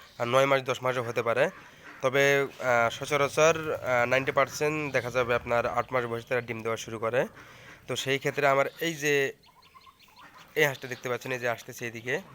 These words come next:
যাচ্ছে ওইদিকে পানি খাইতে, ওটার বয়স কিন্তু almost, আহ, সাড়ে ছয় মাস পেরিয়ে গেছে, সাত মাসের পড়ছে। তো আপাতত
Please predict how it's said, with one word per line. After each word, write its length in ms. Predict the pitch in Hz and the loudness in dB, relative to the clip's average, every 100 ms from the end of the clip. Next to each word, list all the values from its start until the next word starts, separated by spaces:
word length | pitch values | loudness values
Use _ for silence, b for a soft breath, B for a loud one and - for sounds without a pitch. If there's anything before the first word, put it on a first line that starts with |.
| 117 | -8
যাচ্ছে 260 | 117 - | -6 -6
ওইদিকে 220 | 120 113 117 | -10 -10 -8
পানি 200 | 113 117 | -10 -10
খাইতে, 340 | 113 131 175 - B B B B B B B - | -10 -6 -6 -6 B B B B B B B -6
ওটার 220 | 135 143 | 0 0
বয়স 340 | 135 139 139 - | 2 2 0 -6
কিন্তু 480 | 135 120 127 123 | -8 -6 -4 -4
almost, 480 | 123 120 120 - - | -4 -2 -4 -6 -8
আহ, 460 | - 113 113 110 107 | -4 -2 0 -2 -4
সাড়ে 240 | - 120 | -4 -4
ছয় 180 | - 117 | -4 -6
মাস 320 | 117 113 - - | -6 -6 -8 -6
পেরিয়ে 280 | 135 135 127 | -4 0 -2
গেছে, 320 | 113 107 120 | -2 -6 -6
সাত 220 | 127 - 120 | -6 -8 -6
মাসের 280 | 123 117 113 - | -6 -6 -10 -12
পড়ছে। 380 | 117 - 120 165 B B B - | -12 -8 -8 -8 B B B -12
তো 240 | 123 120 117 | -8 -2 -2
আপাতত 840 | 113 123 139 135 131 139 135 135 | -2 -2 -2 -2 -2 0 0 0